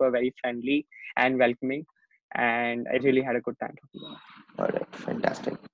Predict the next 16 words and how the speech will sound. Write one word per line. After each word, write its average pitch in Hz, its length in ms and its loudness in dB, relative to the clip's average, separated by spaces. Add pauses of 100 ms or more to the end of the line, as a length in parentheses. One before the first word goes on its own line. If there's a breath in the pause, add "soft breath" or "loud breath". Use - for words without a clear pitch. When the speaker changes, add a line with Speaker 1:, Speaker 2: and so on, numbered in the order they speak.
(200 loud breath)
Speaker 1:
Yeah. - 80 4
Speaker 2:
Now 233 140 10
take - 200 2
us 269 140 12
through 269 140 8
your 269 140 10
stint 190 280 6
at 190 140 6
M 131 180 8
B 127 140 10
A. 113 160 4
I - 160 -8
mean, 156 120 4
you 170 140 10
are 175 100 10
what, 151 300 8